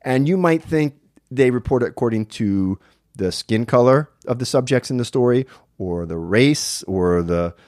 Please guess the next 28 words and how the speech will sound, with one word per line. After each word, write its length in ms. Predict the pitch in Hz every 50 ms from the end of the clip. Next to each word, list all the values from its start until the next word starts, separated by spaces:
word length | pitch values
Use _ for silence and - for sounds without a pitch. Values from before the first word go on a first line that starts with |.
| _ _
sexuality, 800 | - - - 127 - - - 104 101 113 123 127 127 131 127 123
or 180 | 113 80 101 98
the 80 | 95
gender, 300 | 92 95 117 113 120 143
and 260 | - - 110 104 101 101
they 140 | 104 113
do. 400 | 110 131 196 247 196 143 135 147 - _ _ _ _ _ _ _ _ _ _ _ -
But 180 | - 95 - -
all 220 | - 170 185 202
those 260 | 185 190 180 165 156
im-, 200 | 165 151 147 143 - -
im-, 240 | 139 135 131 123 - -
immutable, 920 | 120 117 123 131 143 156 151 156 156 151 135 127 131 131 131 131 127 - -
immutable 580 | - 90 95 107 147 214 262 233 202 220 247
or 220 | 214 196 131 110 92
innumerable, 720 | 95 98 104 104 95 87 87 85 85 78 - 85 85 - _ _ _ _ _ - - - -
all 180 | - - 185 -
those 180 | 233 208 190
characteristics 800 | - - 175 175 160 - - 156 139 127 - - 117 107 - -
take 320 | - 123 117 110 - - _ _ _
a 100 | 104 95
back 360 | 87 82 - 113 110 123 - -
seat 560 | - - - 117 98 87 - - - - _ _ _ _ _ _ _ _ _ _ _ _ _ _ _
to 100 | - 98
one 200 | 87 101 104 95
very 180 | 95 95 87 85
important 320 | 82 - 92 78 67 -
thing. 180 | - 87 -